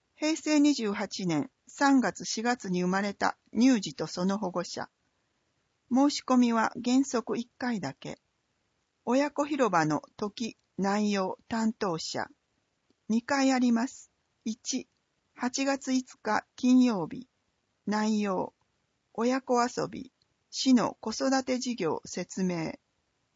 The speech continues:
交流会、仲間づくり。担当者、保育士、子育て支援総合センター職員、保健師。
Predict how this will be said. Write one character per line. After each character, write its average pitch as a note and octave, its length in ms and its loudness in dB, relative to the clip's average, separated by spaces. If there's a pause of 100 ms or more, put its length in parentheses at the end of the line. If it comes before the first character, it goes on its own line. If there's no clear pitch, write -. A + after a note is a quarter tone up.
(120)
交 C#4 240 2
流 B3+ 220 0
会、 - 400 -4 (160)
仲 A3 280 0
間 A3+ 120 2
づ G#3 160 -8
く C#3+ 160 -6
り。 C3+ 160 -14 (880)
担 B3+ 240 2
当 A3 260 0
者、 - 360 -6 (540)
保 C4 160 -2
育 B3+ 280 -4
士、 - 240 -8 (180)
子 C4+ 60 -10
育 C4+ 320 -2
て C4+ 100 -2
支 B3 220 -2
援 B3 320 2
総 C#4 320 -2
合 C4 200 -2
セ B3+ 220 0
ン G3+ 60 2
タ D3+ 200 -6
ー D#3+ 60 -6
職 G3+ 380 -8
員、 D#3 180 -4 (520)
保 - 140 -6
健 G#3+ 280 0
師。 - 320 -10